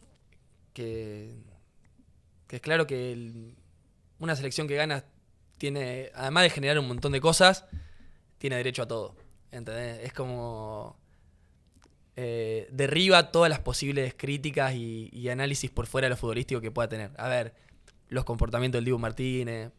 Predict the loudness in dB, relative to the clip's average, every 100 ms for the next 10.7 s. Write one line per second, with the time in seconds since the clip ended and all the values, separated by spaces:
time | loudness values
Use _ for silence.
0 | _ _ 0 4 6 4 4 4 4 2
1 | 2 2 2 0 2 2 2 2 -2 -2
2 | -6 -8 -18 -20 -20 -20 -20 -20 -20 -8
3 | -4 -2 0 2 2 2 0 2 0 -2
4 | -4 2 4 2 -2 -14 _ _ -20 _
5 | _ _ _ -20 _ -2 2 4 4 2
6 | 2 2 -4 -8 -6 -4 -2 2 2 4
7 | 2 2 0 -8 -20 -20 -20 _ _ -8
8 | -8 -6 -8 -10 -12 -16 -20 _ _ _
9 | _ _ _ -6 0 2 4 2 0 -2
10 | -2 -2 -2 -2 -2 -6 -16